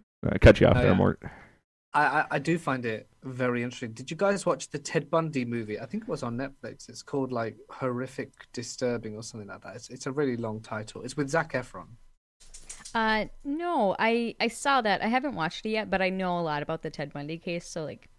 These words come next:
Speaker 3: I don't think I'm missing anything.
Speaker 2: No, I,
Speaker 3: Like,
Speaker 2: I,
Speaker 3: it'd just
Speaker 2: it's
Speaker 3: be
Speaker 2: a
Speaker 3: an entertaining film.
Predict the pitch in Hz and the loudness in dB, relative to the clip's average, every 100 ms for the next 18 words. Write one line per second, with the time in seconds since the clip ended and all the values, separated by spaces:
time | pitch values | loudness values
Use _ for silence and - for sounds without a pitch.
0 | _ _ _ _ _ 170 170 170 170 170 | _ _ _ _ _ -10 -8 -8 -10 -10
1 | - 175 180 - 196 202 208 196 - 190 | -10 -12 -14 -14 -12 -12 -14 -16 -14 -10
2 | 196 196 220 214 - - 95 - 139 185 | -10 -10 -12 -16 -14 -8 -8 -8 -10 2
3 | 202 240 196 208 220 196 175 180 170 160 | 4 4 4 2 4 4 4 2 0 -4
4 | 98 - 85 69 - | -4 -8 -8 -8 -14